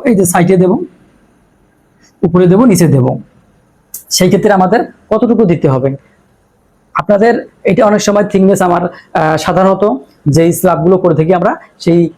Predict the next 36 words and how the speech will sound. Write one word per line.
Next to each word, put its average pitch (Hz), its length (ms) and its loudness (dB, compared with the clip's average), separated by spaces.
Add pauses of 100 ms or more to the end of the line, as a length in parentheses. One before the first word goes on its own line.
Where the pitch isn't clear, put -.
(200)
আহ, 151 120 2
স্ল্যাবগুলোর 170 540 0
থিকনেস 170 300 0
থাকে 202 280 -4 (240)
পাঁচ 196 220 0
ইঞ্চি 143 340 0
বা 160 160 -2
সাড়ে 196 200 -2
পাঁচ 165 180 0
ইঞ্চি। 147 360 0 (180)
আবার 175 240 -2
যদি 175 200 2
দেখা 175 240 0
যায়, 175 260 0 (220)
আহ, 147 220 0
সেটা 165 220 -2
কনসিল 170 420 0 (500)
ছাদের 165 420 0 (220)
হয়ে 165 120 2
থা-, 170 120 -2
বিমের 175 360 2
হয়ে 160 180 2
থাকে, 175 300 -2 (200)
সেই 185 160 -2
ক্ষেত্রে 185 460 -2 (220)
ছয় 190 200 0
ইঞ্চি 214 380 -2 (240)
বা - 120 -4
সাত 165 280 -4
ইঞ্চি 170 360 0 (280)
বা 170 140 0
সাড়ে 180 180 -4
সাত 202 140 -2
ইঞ্চি 190 220 0
হয়ে 160 200 2
থাকে। 151 240 -2